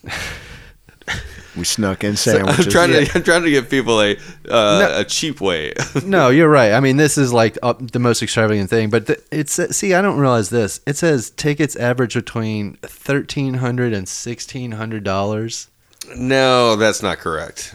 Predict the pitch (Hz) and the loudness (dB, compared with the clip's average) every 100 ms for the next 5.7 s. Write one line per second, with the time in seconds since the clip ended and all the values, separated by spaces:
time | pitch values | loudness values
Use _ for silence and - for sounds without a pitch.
0 | - 110 107 98 92 92 87 92 76 80 | -6 0 0 0 -2 -6 -4 -2 -2 -4
1 | - 80 73 90 - - 104 101 101 - | -4 -4 -4 -6 -8 -6 -2 -2 -4 -10
2 | - _ _ _ 139 143 139 135 151 143 | -14 _ _ _ -2 0 0 0 0 0
3 | - 120 120 120 117 110 - 104 101 98 | 0 2 2 2 0 -2 -2 0 0 2
4 | 120 101 101 117 117 120 127 - 104 107 | 2 2 0 2 2 2 2 0 -2 0
5 | 120 110 - - 143 - - | 0 -4 -10 -4 -2 -2 -10